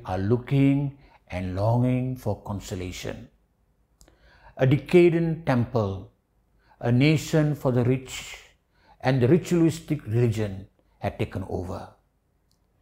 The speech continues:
Safeguarding the institutions and the priesthood became important. They were longing for consolation, to be fed, to bear up their mourning,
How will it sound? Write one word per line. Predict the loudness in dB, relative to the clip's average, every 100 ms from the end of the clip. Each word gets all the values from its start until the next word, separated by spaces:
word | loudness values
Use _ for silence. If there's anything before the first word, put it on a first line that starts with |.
| _ _ _
Safeguarding | -2 4 4 4 4 4 2
the | 0
institutions | 0 -2 -4 0 0 0 -2 -2 -2
and | -4
the | -2
priesthood | 0 -2 0 2 2 0 -12 _ _ -4
became | -2 0 0 0 -2 -6 -10 -4
important. | -4 -4 -6 -8 -10 -12 -16 _ _ _ _ _ _ -20 -20 0
They | 4
were | 6
longing | 6 4 4 0 -2
for | -2 -6 -6
consolation, | -6 -4 -4 -2 0 -2 -4 -6 -6 -12 _ _ _ _ _ _
to | -2
be | 0
fed, | -2 -4 0 0 0 -4 -20 _ _ _ _ _ -6
to | -4
bear | 2 4 4 4 2
up | -2 -4 -4
their | -4 -2
mourning, | 0 0 0 -2 -6